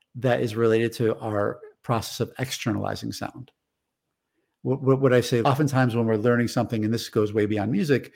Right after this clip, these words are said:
we, we're very much in the doing. There's an excitement in the beginning of process. We just wanna play.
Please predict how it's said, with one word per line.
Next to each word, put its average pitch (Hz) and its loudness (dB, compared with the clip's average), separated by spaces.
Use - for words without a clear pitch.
we, 135 4
we're 135 0
very 196 4
much 190 2
in 143 4
the 131 4
doing. 117 2
There's 107 -2
an 107 0
excitement 139 -2
in 117 -4
the 113 -4
beginning 104 -2
of 101 -10
process. 98 -10
We 160 0
just 196 -2
wanna 160 -4
play. 120 0